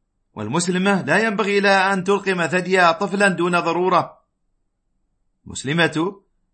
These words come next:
لا ينبغي لها أن تلقم ثديها طفلًا دون ضرورة ملحة لا بد منها،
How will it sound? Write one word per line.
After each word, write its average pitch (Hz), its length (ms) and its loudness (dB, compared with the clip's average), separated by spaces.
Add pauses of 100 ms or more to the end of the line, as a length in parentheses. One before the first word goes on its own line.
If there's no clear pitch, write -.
(100)
لا 240 240 0
ينبغي 190 320 -2
لها 180 300 0
أن 156 80 -6
تلقم 180 460 -2
ثديها 160 580 2
طفلًا 180 760 -2
دون 165 360 0
ضرورة 170 540 0
ملحة 160 560 -2
لا 160 120 2
بد 151 260 -2
منها، 160 520 0